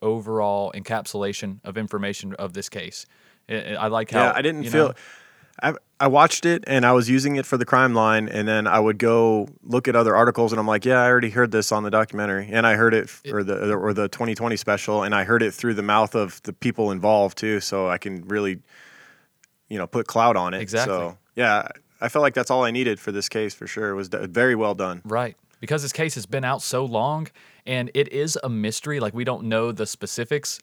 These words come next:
Speaker 1: but we do have a lot of clues. So there is a lot to,
Speaker 2: Mm-hmm.
Speaker 1: there is a lot to go through. And I think, you know, with this long time period, what, this happened in what, two thousand twelve?
Speaker 2: Ten.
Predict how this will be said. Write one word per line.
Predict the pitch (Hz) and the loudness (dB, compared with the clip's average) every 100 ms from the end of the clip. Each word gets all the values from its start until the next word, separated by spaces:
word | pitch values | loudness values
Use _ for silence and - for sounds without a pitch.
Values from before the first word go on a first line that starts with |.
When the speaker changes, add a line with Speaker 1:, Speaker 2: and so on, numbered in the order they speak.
| - | -6
Speaker 1:
but | 107 101 | -6 -4
we | 107 | -6
do | 90 117 113 | -6 -4 -4
have | 113 101 | -2 -2
a | - 101 | -2 -4
lot | 90 87 92 98 92 - | -6 -6 -2 -2 -4 -8
of | 90 - | -16 -16
clues. | - 101 85 139 - | -8 -6 -6 -12 -18
So | - 113 | -8 -4
there | 104 107 | -2 -4
is | 107 | -4
a | 101 | -4
lot | 95 107 110 - | -2 -2 -2 -6
to, | 98 | -10
Speaker 2:
Mm-hmm. | 98 98 | -10 -10
Speaker 1:
there | 104 | -8
is | 107 | -8
a | |
lot | 101 110 98 | -4 -4 -4
to | |
go | 92 101 110 | -6 -6 -6
through. | 120 127 123 - - _ _ _ - | -8 -10 -10 -16 -20 _ _ _ -8
And | 104 98 | -6 -6
I | 95 | -6
think, | 95 110 98 - - - | -8 -8 -8 -12 -20 -12
you | 107 | -8
know, | 101 - - | -8 -10 -14
with | - - | -14 -8
this | 117 113 | -8 -4
long | 110 113 107 _ _ | -2 -2 -6 _ _
time | - 120 117 | -2 -2 -2
period, | 104 98 | -4 -2
what, | 107 | -4
this | 123 131 | -4 -2
happened | 117 110 101 | -2 -2 -6
in | 98 | -6
what, | 95 - | -8 -8
two | 120 | -8
thousand | 113 110 104 101 95 92 _ _ _ _ _ _ | -2 -2 -2 -8 -10 -14 _ _ _ _ _ _
twelve? | - 135 175 160 | -8 -6 -6 -8
Speaker 2:
Ten. | 101 92 | -8 -10